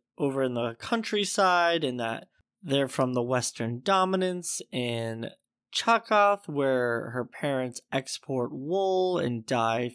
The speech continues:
fabrics, and that she is coming to Luthadel to learn the ways of court.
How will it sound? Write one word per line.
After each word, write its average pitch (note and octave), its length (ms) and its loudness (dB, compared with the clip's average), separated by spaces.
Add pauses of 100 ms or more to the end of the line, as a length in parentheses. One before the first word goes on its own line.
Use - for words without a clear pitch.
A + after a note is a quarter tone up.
fabrics, F#3+ 920 0 (360)
and A#2+ 400 -2
that A#2 460 -2 (260)
she D#3 520 -2
is C3 260 -2
coming C3+ 480 -4
to - 160 -6
Luthadel C#3 960 2
to C3+ 220 -2
learn B2+ 280 -2
the B2+ 80 -2
ways B2 500 -4
of - 220 -14
court. - 520 -14